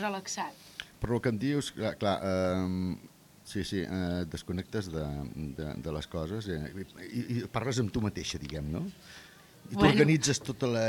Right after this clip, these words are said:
Speaker 2: la història de, després, no?
Speaker 1: Sí, m'organitzo jo
Speaker 2: Tota la
Speaker 1: mentalment.
Speaker 2: setmana allà.
Speaker 1: Sí.
Speaker 2: Molt bé,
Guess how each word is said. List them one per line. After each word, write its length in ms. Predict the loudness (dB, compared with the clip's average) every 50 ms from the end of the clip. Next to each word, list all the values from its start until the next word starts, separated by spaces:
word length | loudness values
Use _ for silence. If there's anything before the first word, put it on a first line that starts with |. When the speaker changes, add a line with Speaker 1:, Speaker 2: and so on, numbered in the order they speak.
| 2 2 0
Speaker 2:
la 120 | -2 -2
història 460 | -4 -6 -4 0 0 2 2 2 2
de, 140 | 2 2 2 2 2 2
després, 400 | 0 0 -2 -4 -8 -8 -8 -6 -6
no? 140 | -6 -6 -6 -8 -12 -20
Speaker 1:
Sí, 300 | -12 -4 0 2 4 4 4
m'organitzo 640 | 4 4 4 6 6 4 4 4 4 2 2 0
jo 160 | 0 0 2 4 4
Speaker 2:
Tota 180 | 4 6 6
la 60 | 4 4
Speaker 1:
mentalment. 80 | 6
Speaker 2:
setmana 420 | 4 4 6 6 6 6 4 4 4 4
allà. 240 | 4 2 2 2 2 0 0 -2 -4 -6 -8 -14 -20 -20 -20 -20 -20 -20 -20 -20 -20 -20 -20 -20 -20 -20 -20 -20 -20 -20 -14 -12
Speaker 1:
Sí. 100 | -12 -12 -12 -14 -16 -8 4 8
Speaker 2:
Molt 140 | 10 10 10
bé, 80 | 10